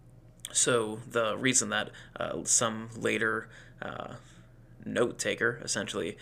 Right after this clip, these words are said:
would have put the translation of angel in, uh, was to kind of take away from the Hellenization, most likely. It's a much later translation,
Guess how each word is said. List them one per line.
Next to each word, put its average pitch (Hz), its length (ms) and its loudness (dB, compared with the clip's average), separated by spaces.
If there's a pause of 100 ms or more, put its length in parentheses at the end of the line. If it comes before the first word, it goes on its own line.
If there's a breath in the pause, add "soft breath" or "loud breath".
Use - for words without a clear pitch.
(260 loud breath)
would 113 140 4
have 107 60 0
put 110 120 -2
the 110 60 -6
translation 101 540 -2
of 104 180 -6
angel 101 420 -4
in, 98 220 -2 (320 loud breath)
uh, 104 160 0
was 107 160 -2
to - 80 -2
kind 104 200 -2
of - 100 -6
take 107 300 -2
away 101 400 0
from 113 240 -6
the 117 80 -4
Hellenization, 110 600 0
most 113 180 -4
likely. 113 220 0
It's 107 140 -8
a 98 40 -10
much 101 400 -2 (320 loud breath)
later 104 540 4
translation, 110 580 -2